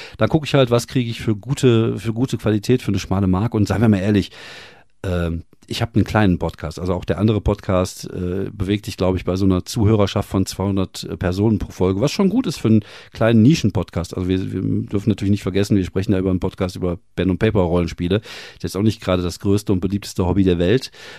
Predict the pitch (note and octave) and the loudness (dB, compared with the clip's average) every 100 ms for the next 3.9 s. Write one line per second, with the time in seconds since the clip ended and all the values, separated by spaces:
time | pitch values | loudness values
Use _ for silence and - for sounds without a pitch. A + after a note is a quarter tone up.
0 | - - G2+ G2+ G2+ - G#2 G#2 G#2 G#2 | -20 -8 0 2 2 2 0 2 2 2
1 | G2+ A2+ A#2+ - A#2+ A2+ A2 A#2 - A#2+ | 2 2 0 -2 -2 0 0 -2 -4 -6
2 | - G#2+ A2+ G#2 G2 F2+ - A#2+ F3 C#3 | -6 -4 0 0 0 -2 0 2 2 0
3 | - G#2 G#2 G2+ - F#2 F#2 F#2 G2 | 0 4 4 2 -6 -4 -2 -2 -4